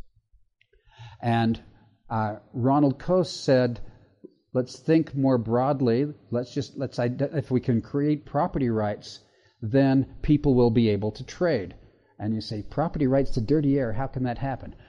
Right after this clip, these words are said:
Well, that did happen in the United States with the next round of amendments to the, uh, Clean Air Act.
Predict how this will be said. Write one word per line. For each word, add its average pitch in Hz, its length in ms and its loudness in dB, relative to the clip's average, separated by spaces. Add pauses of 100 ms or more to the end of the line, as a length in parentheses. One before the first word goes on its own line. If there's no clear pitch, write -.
Well, 117 120 2
that 143 200 4
did 180 160 4
happen 127 300 0
in 117 80 2
the 117 80 2
United 104 360 0
States - 480 -4 (280)
with 123 200 0
the 131 80 2
next 147 340 2
round 131 320 2
of 117 100 0
amendments 117 560 0
to 120 260 4
the, 110 300 -2
uh, 101 260 -6 (240)
Clean 127 240 0
Air 107 180 0
Act. 117 300 -4